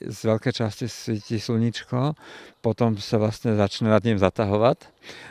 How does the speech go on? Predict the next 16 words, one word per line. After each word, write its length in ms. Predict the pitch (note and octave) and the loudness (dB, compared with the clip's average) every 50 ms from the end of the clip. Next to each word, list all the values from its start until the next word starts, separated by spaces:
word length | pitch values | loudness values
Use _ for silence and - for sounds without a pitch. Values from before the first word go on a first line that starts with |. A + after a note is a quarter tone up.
| - | -18
symbolicky 600 | - - - A2+ G#2 G#2 G#2 A2 G#2+ - - - A#2+ | -12 -6 -4 -4 -2 -2 -2 -2 -2 -4 -4 -6 -2
řečeno, 520 | A#2 A2+ G#2+ - B2 A#2+ A#2+ A#2 A#2+ A#2 | -2 -2 -4 -4 -4 -2 -2 0 0 0
ale 260 | A2+ A2 G#2+ G#2+ G#2+ | 0 0 0 0 -2
i 40 | G#2 | -2
prakticky. 720 | - - G#2+ G2+ - - A#2 - - - - A#2+ A#2 A2+ - - - - - - - _ _ | -2 -2 -4 -4 -4 -4 -6 -6 -6 -6 -4 -4 -4 -4 -6 -14 -20 -20 -20 -20 -20 _ _
Takže 420 | - G#2+ G2+ G2 G2+ A2+ G#2+ G#2 G#2+ | -2 -2 0 0 2 2 2 2 2
v 80 | - | 0
odpoledních 480 | - A2 - - A#2 A2 A2+ G#2+ A2 G#2+ | -4 -4 -2 0 0 2 2 2 2 0
hodinách 320 | G#2+ G2+ A2 G#2+ G#2+ G#2+ | 0 0 0 0 0 0
je 140 | G#2+ G#2+ G#2+ | 0 0 -2
už 80 | G#2 - | -2 -2
tady 300 | - G#2 G2+ G#2+ G#2+ F#2+ | -4 -2 2 2 2 2
poměrně 480 | - - G#2 G2 G#2+ G#2+ G#2 A2+ A2 | 0 -2 0 2 2 2 2 0 -2
silný 420 | G2+ - - G#2+ G2+ G2+ G#2 G#2+ G2+ | -2 0 2 2 4 4 4 2 0
stín 400 | - - - - G2+ G2+ G#2+ G#2+ | 0 -6 -4 -2 0 0 0 0
a 140 | G#2 G2+ | -2 -2